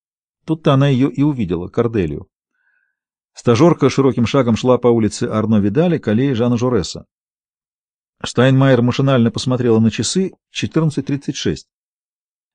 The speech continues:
Девушка направлялась к метро, станция Страсбургский бульвар находилась всего в четырёхстах метрах. Волна ненависти прилила к голове Кристины. «Сохраняй спокойствие, нельзя действовать сгоряча». Журналистка схватила стоявшую на соседнем столе сумку и встала.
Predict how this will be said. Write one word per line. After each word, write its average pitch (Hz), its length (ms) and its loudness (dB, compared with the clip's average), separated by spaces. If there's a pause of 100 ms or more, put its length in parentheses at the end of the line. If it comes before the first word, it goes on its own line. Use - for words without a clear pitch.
Девушка 156 420 2
направлялась 131 720 2
к - 100 -8
метро, 135 340 0
станция 120 420 -2
Страсбургский 110 540 -2
бульвар 123 400 -2 (160)
находилась 107 480 0
всего 113 320 -4
в - 60 -14
четырёхстах - 480 -4
метрах. 139 420 -2 (500)
Волна 131 420 2
ненависти 156 680 2
прилила 123 400 2
к 101 40 -2
голове 113 300 4
Кристины. 127 560 0 (880)
«Сохраняй 123 520 0
спокойствие, 143 880 -2 (180)
нельзя 113 460 2
действовать 143 400 0
сгоряча». 143 580 -2 (580)
Журналистка 127 540 0
схватила 117 440 0
стоявшую 104 540 0
на 104 80 2
соседнем 104 380 0
столе 101 280 0
сумку 175 360 0
и 113 40 -2
встала. 87 400 -4